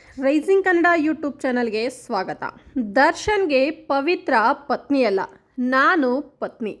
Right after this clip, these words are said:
ವಿಜಯಲಕ್ಷ್ಮಿ ಬಿ ದಯಾನಂದ್ ಅವ್ರಿಗೆ ಪತ್ರದ ಮೂಲಕ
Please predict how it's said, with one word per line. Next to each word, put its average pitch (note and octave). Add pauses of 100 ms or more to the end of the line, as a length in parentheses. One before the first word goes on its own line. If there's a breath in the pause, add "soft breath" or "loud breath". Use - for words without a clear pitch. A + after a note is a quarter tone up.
ವಿಜಯಲಕ್ಷ್ಮಿ C4
ಬಿ A3
ದಯಾನಂದ್ D4
ಅವ್ರಿಗೆ A#3+
ಪತ್ರದ C4
ಮೂಲಕ A#3+